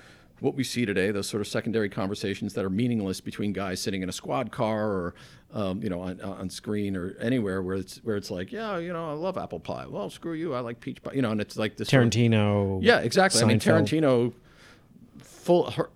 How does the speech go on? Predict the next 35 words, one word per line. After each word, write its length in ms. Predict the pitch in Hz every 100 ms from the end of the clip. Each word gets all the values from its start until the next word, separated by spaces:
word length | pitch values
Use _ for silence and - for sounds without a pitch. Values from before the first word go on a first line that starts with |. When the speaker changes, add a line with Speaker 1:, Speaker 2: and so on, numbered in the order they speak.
| _
Speaker 1:
you 100 | 147
know, 240 | 92 87 - _ -
the 100 | 131
reason 240 | 180 175
we 100 | 139
like 340 | 123 123 160 - - 120 - _ _ _ - _
those 160 | 131 147
reprehensible 520 | 139 123 135 127 107
characters 600 | - 196 214 - 107 117
in, 200 | 113 117
in 240 | 117 110 120
Pulp 280 | - 117
Fiction 360 | - 208 - 110
is 120 | 120
because, 460 | - 127 127 127 120
you 60 |
know, 80 | 110
they're 100 | 117
talking 300 | 127 107 104
about, 280 | 110 113 113 -
you 80 |
know, 80 | 117
foot 180 | 95 -
massages 500 | - - 101 107 107
and, 220 | 110 113 -
and 260 | 101 107 107
quarter 220 | - 110
pounders. 500 | 113 170 240 - - - - - -
And 320 | 139 127 135 -
it's 160 | 120
all 140 | 127 120
this 160 | 120
inane 360 | 131 123 127 139
dialogue 600 | 123 143 160 104 104 123
that 260 | 123 117